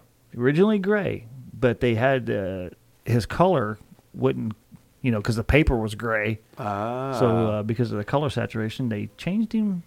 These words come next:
Speaker 1: to green back in the sixties.
Speaker 2: Huh. That's interesting.
Speaker 1: Yeah, I didn't know that.
Speaker 2: Yeah, you know, the quality of, uh, the comic books,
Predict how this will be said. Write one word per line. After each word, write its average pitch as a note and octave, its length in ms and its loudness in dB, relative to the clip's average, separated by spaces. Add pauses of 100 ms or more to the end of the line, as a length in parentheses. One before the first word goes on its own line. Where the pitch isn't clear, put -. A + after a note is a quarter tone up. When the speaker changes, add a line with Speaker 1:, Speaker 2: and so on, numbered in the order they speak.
Speaker 1:
to - 140 -16
green G3 320 -6
back B2+ 220 -8
in - 60 -10
the G2+ 80 -10
sixties. - 520 -16 (260)
Speaker 2:
Huh. B2+ 480 -8 (320)
That's B2 300 -10
interesting. - 800 -12
Speaker 1:
Yeah, F#3+ 480 -4
I - 40 -10
didn't A#3 220 -6
know B3 160 -4
that. F2 320 -10
Speaker 2:
Yeah, C#3+ 200 0
you C3+ 120 0
know, E3 120 0
the D#3+ 120 -2
quality A2+ 960 0
of, G2 420 -4
uh, F#2 400 -4 (160)
the E3 140 -18
comic G2 400 -6
books, - 640 -12